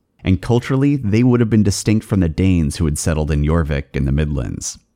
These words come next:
Furthermore, even if they started out under the same cultural group, several decades living under the English umbrella could lead to significant cultural divergence,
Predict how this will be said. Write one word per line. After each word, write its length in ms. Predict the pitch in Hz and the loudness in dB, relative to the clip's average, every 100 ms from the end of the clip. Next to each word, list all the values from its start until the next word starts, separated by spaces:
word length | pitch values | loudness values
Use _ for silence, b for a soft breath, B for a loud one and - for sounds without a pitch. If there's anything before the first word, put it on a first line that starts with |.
| _ _ _ | _ _ _
Furthermore, 640 | - 180 151 82 69 62 - _ _ | 0 2 4 2 -2 -8 -12 _ _
even 300 | 139 190 202 | -2 -2 -2
if 80 | 185 | 0
they 140 | 143 | -2
started 440 | 135 - 127 131 110 | -2 0 0 2 2
out 220 | 110 127 | 0 0
under 180 | 110 98 | 0 -2
the 120 | 90 | -4
same 280 | - 92 98 | -2 0 0
cultural 440 | - 87 90 73 | 0 -2 -2 -4
group, 400 | 73 76 123 - b b b | -2 -2 -2 -6 b b b
several 380 | - 127 156 | -4 -2 0
decades 500 | 127 123 143 120 110 | -2 -2 -2 -2 -2
living 300 | 98 107 113 | -2 0 2
under 200 | 104 98 | 2 0
the 140 | 87 92 | 0 2
English 300 | 98 95 - | 2 0 0
umbrella 580 | 82 80 107 101 69 82 | -2 0 0 0 -4 -6
could 240 | - 90 | -4 -2
lead 180 | 95 92 | -2 0
to 80 | 87 | -2
significant 800 | - 85 87 98 101 98 87 | -2 0 0 0 -2 -4 -4
cultural 400 | - 82 80 78 | -4 -4 -2 -4
divergence, 840 | 67 71 82 110 90 - - - | -2 -2 -2 -2 -4 -10 -10 -14